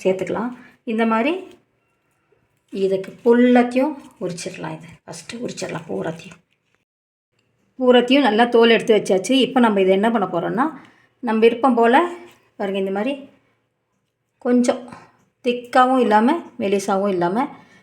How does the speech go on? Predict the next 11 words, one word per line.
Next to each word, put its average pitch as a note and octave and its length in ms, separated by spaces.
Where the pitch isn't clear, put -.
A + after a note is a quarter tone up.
இந்த G#3+ 160
மாதிரி F#3+ 180
இதை F#3+ 160
வந்து F#3+ 200
ரவுண்ட் F#3+ 240
ரவுண்டா F3 240
இதை F3 140
வந்து F3 180
நெருக்கி E3+ 260
வச்சுக்கலாம். E3+ 380
இப்போ - 160